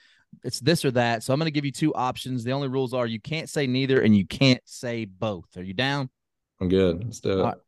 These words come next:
Speaker 1: All right, we're gonna start off with a, you know, a little softball. I'm gonna lob one up there. Android or iPhone?
Speaker 2: iPhone.
Speaker 1: iPhone. Let me tell you something. If I text somebody and they got green bubbles, I'll block 'em immediately.
Speaker 2: Yeah, my dad used to have an Android for the longest time.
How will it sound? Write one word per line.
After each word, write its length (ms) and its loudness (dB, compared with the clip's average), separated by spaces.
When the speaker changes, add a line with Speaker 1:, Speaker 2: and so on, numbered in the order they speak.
Speaker 1:
All 60 -4
right, 220 0
we're 100 -2
gonna 140 -2
start 260 2
off 240 2
with 160 -2
a, 220 2
you 100 -10
know, 80 -6
a 80 -8
little 80 -2
softball. 480 -6
I'm 80 -8
gonna 120 -8
lob 360 -4
one 160 -4
up 160 -6
there. 220 -10
Android 600 2
or 220 2
iPhone? 600 -4
Speaker 2:
iPhone. 540 -4
Speaker 1:
iPhone. 380 -8
Let 100 0
me 60 -2
tell 140 -6
you 60 -8
something. 300 -14
If 140 -14
I 100 -2
text 320 -6
somebody 300 0
and 100 0
they 40 0
got 200 -4
green 240 0
bubbles, 300 -2
I'll 80 -6
block 360 -8
'em 240 -16
immediately. 420 -2
Speaker 2:
Yeah, 40 6
my 160 4
dad 200 6
used 180 2
to 60 2
have 120 4
an 200 2
Android 380 0
for 120 -10
the 80 -4
longest 440 -4
time. 540 -8